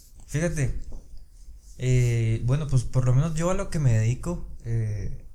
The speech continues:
requiere muchísima, muchísima innovación. Y día con día, de, de repente hoy sale una tecnología y a los tres meses ya está obsoleta porque ya la,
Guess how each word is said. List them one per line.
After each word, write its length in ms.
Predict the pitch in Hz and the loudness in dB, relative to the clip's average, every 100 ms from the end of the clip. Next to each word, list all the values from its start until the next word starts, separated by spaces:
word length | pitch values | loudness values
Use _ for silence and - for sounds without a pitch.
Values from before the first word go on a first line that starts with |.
| - | -6
requiere 440 | 123 110 110 117 139 | -2 -2 0 2 2
muchísima, 960 | 139 117 123 117 135 147 135 101 107 - - - - | 2 0 -2 -2 -2 2 2 2 0 -8 -18 -18 0
muchísima 520 | 117 110 127 143 160 | 2 2 0 0 -2
innovación. 680 | 156 127 104 - 113 135 139 - - - - - - - - | 0 2 2 0 0 0 -2 -6 -16 -20 -20 -20 -20 -20 -12
Y 340 | 113 113 110 110 | -4 0 2 2
día 360 | 117 139 147 | 2 2 0
con 200 | 135 117 | 0 0
día, 280 | 120 143 143 | 2 0 0
de, 360 | 135 117 110 110 | 0 0 -2 -4
de 180 | 117 113 | 0 0
repente 400 | 113 123 127 147 | 2 0 -2 -2
hoy 80 | |
sale 180 | 139 143 | -2 -2
una 180 | 151 151 | -4 -4
tecnología 540 | 143 127 110 107 143 | 0 2 2 0 -2
y 60 | 156 | 0
a 60 | 131 | 0
los 140 | 117 | 0
tres 180 | 120 123 | 0 2
meses 240 | 127 131 | 2 2
ya 80 | 135 | 2
está 160 | 135 131 | 2 -2
obsoleta 460 | - 131 131 135 | -2 0 0 0
porque 240 | 135 131 113 | 0 0 0
ya 120 | 104 | -2
la, 340 | 107 123 110 | 0 0 0